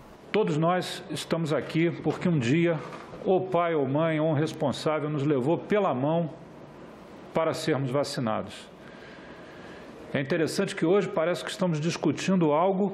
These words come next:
que já é tradicional, rotineiro, no Brasil e no mundo. E digo principalmente no Brasil, porque o Brasil tem uma tradição de, do cidadão ir se vacinar, uma tradição antiga,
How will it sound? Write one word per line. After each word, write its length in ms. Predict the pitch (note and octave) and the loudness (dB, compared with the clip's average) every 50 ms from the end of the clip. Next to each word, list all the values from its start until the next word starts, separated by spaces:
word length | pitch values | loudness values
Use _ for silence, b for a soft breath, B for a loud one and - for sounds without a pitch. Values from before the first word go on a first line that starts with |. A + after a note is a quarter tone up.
| - - | -4 -2
que 140 | - F3+ E3 | 0 0 2
já 180 | D3 E3 D3 | 2 2 2
é 260 | C#3+ E3 F#3 F#3+ F3+ F#3 - - - - - - - | 2 2 2 0 -2 -4 -6 -10 -14 -14 -16 -4 -2
tradicional, 960 | F3+ F3 F3+ D3 - - F#3 D#3 C3+ C3+ D3 D3+ C#3+ B2 G#2 G2 - - - - - - - - - - - - - - - - - - - | 0 0 0 -2 -2 0 2 2 2 4 4 4 4 2 2 0 -4 -10 -16 -18 -18 -18 -18 -18 -16 -16 -16 -16 -16 -16 -16 -16 -16 -4 0
rotineiro, 800 | - D3+ E3+ - - - C#3 A#2+ C3 D3+ E3 D3+ A#2 G2 F#2+ - - - - - - - - - - D3+ | 0 0 0 0 0 0 0 2 4 4 4 4 2 0 -2 -6 -8 -12 -14 -16 -16 -16 -16 -10 -2 2
no 120 | C#3+ E3 | 2 4
Brasil 440 | D#3+ D#3+ D#3 C#3+ C3 A2+ B2 E3+ F#3+ | 4 2 2 2 2 2 4 4 4
e 40 | F#3+ | 4
no 100 | F3 C#3+ | 4 2
mundo. 320 | A#2+ A2+ A2 G#2+ G2+ - - B B B B B B B B B - - | 2 2 0 0 -2 -4 -8 B B B B B B B B B 0 0
E 100 | F#3 F3 | 2 4
digo 240 | D3+ A3+ G#3+ F#3+ E3 | 4 2 2 0 -2
principalmente 680 | - - A#3+ B3+ - - - G#3 G3+ G3+ G#3+ G#3 - G3+ | 0 0 0 0 0 0 0 0 2 2 2 2 2 2
no 80 | G3+ | 2
Brasil, 420 | F3 F#3+ E3+ D3 C3+ C#3 F#3 A3+ G#3+ | 4 4 2 2 2 2 2 2 2
porque 160 | A3 - A3 | 2 0 0
o 40 | F#3 | 2
Brasil 380 | F#3+ F#3 E3 D3 C3+ G3 G#3+ | 2 2 2 2 2 0 0
tem 120 | G#3 G#3+ G3+ | 2 2 2
uma 180 | G3 F#3+ D#3+ | 2 2 0
tradição 1000 | - - - - G#3+ A3 G#3 E3+ E3+ B2 - - - - G#3 G#3 G#3+ G#3 F#3 - - - - - | -2 -4 -2 0 0 2 2 0 0 -2 -2 -2 -2 0 2 2 2 2 0 -2 -4 -8 -8 -6
de, 520 | D3+ C#3 C3 D3 F#3+ G#3 G3+ F#3+ C#3+ B2+ - - - - - - | -4 0 2 2 4 4 4 2 0 -2 -6 -10 -14 -14 -8 -4
do 160 | E3+ C#3+ F3 | 0 2 2
cidadão 500 | - - G#3 F#3 F3+ E3 D#3+ G#3 G#3 G#3+ | 2 2 2 2 2 2 2 2 2 4
ir 100 | A#3+ A#3+ | 2 2
se 160 | - - G3 F3 | 2 2 2 2
vacinar, 640 | E3 F3+ E3 - - - D3 C3 D3+ E3+ F#3 F3+ | 2 2 0 -2 -2 -2 0 0 2 2 2 2
uma 160 | F3 E3+ E3 | 2 0 0
tradição 600 | - F#3 E3+ E3+ C3+ - - - E3 F3 F#3 F3+ | 0 0 -2 -2 -2 -2 -2 0 2 4 4 4
antiga, 680 | D#3 A2+ - - - - E3+ F#3+ G3+ D#3 B2 A#2+ - | 2 0 -2 -4 -4 2 4 4 4 4 4 2 0